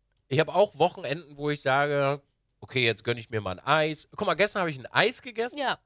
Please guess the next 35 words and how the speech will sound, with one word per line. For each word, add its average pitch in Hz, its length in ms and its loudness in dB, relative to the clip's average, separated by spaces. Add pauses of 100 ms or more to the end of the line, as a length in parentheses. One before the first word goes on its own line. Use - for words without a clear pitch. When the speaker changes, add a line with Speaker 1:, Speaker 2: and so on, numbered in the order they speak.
(880)
Speaker 1:
Ich 131 140 0
hab 151 100 2
mir 160 140 2
gestern 156 260 0
eine 127 60 -4
Pizza 220 320 -4
bestellt. 220 500 -4 (280)
Speaker 2:
<laughs> - 280 -14
Ja. 202 300 -6 (1000)
Speaker 1:
Und, 175 340 -2
äh, 156 640 2
ich - 180 -6
hab - 180 -4
zwei 156 400 2
von 143 180 -6
den 139 160 -2
Flaschen 135 280 -2
Cola 127 280 -2
getrunken. 90 340 -10 (480)
Speaker 2:
Ja. 226 180 6
Speaker 1:
Abends, 302 360 -6
als 170 220 -4
ich 175 60 -16
ins 175 160 -14
Bett 208 180 -4
gegangen 120 380 -4
bin, 170 320 -8
hat 120 160 -12
mein 135 140 2
Körper 208 380 0
mir 190 140 -4
schon 170 160 -8
gesagt, 131 300 -6
"Alter, 87 300 -4
nee. 92 260 -10